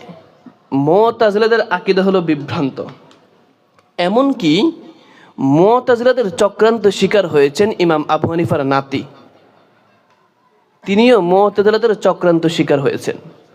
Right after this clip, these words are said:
মুতাজিলারা এত ভয়ঙ্কর, তাদের ভয়ঙ্কর কিছু আকীদা রয়েছে।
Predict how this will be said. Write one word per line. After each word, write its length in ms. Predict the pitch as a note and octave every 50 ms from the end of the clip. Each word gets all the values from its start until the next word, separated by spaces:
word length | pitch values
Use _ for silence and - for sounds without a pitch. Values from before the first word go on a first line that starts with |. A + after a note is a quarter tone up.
| _ _ _ _ -
মুতাজিলারা 760 | C#3+ D3+ E3+ F#3 F#3+ F#3+ F#3+ G3+ F#3+ F3+ F#3+ F#3+ G#3 G#3+ G3+ -
এত 160 | E3 E3+ E3+ E3
ভয়ঙ্কর, 500 | D3 C#3 D3+ C#3 C#3 C3+ B2 - F2+ - - - - - - - _ _ _ _ _ _ - - - - - - _ _
তাদের 200 | E3+ E3+ F#3 F3+
ভয়ঙ্কর 460 | D3 C#3+ E3 F3 F#3 F#3+ F#3+ G3+ G3 F3
কিছু 200 | F3 E3+ - F3
আকীদা 260 | D#3 - C#3 C#3 B2
রয়েছে। 300 | G2 E2 D2 - - -